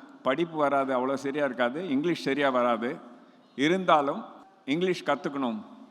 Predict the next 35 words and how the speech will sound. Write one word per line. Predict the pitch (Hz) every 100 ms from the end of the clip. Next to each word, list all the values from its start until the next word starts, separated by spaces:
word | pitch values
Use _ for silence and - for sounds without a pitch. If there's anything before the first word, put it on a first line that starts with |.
| - 110
அப்படின்னு | 123 151
சொல்லிட்டு | 151 131 127 202
ஒரு | 135
முயற்சி | 120 139 139 131
எடுத்து, | 113 131 175 - - - _ _ _
இங்கிலீஷ் | 123 151 180 175 - - - - - 127
டிக்ஷனரி, | 135 - 156 139 147 - - - - _ -
தமிழ் | 135 151 165 151
பேப்பர்லாம் | 143 131 135 135 143
எடுத்துட்டு, | 135 123 139 117 131 175 -
இங்கிலீஷை | 127 131 147 147 143
வந்து | 123 123 127
இது | 120
பண்ணி, | 123 120 135
டெய்லி | - 120 165 185
ஒரு | 139 123
அஞ்சு | 123 127
வார்த்தை | 123 131 131 127
கத்துக்கினேன். | 117 110 107 113 - - - - - - -
இதை | 160
மாதிரி | 175 220 220
வந்து | 170 196
ஒரு | 160 127 139
ரெண்டரை, | 160 165 151
மூணு | 147
வருஷம் | 139 196 180
பண்ணேன். | 139 131 143 - - - - - _ - _ -
கிட்டத்தட்ட | 202 208 180 220
ஒரு | 190 147 165
ஃபோர் | 175 175
தௌசண்ட் | 165 147 143
to | 120
ஃபைவ் | 131
தௌசண்ட் | 120 127 113 110
வொக்காபுலரி | 113 156 135 123 135